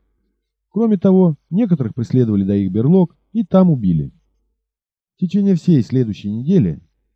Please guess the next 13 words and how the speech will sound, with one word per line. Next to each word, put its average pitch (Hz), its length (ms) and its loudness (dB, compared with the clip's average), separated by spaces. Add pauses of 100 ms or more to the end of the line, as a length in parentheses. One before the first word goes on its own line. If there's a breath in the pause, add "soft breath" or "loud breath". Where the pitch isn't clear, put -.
(100)
в - 40 -20
Петропавловске 196 800 0
ели 175 200 6
очень 165 300 0
мало 123 360 -2
рыбы, 76 320 -10 (520)
и 185 100 -2
население 202 500 2
его 175 160 2
давно 156 300 0
уже 120 180 0
не 117 100 -4
видело 139 420 0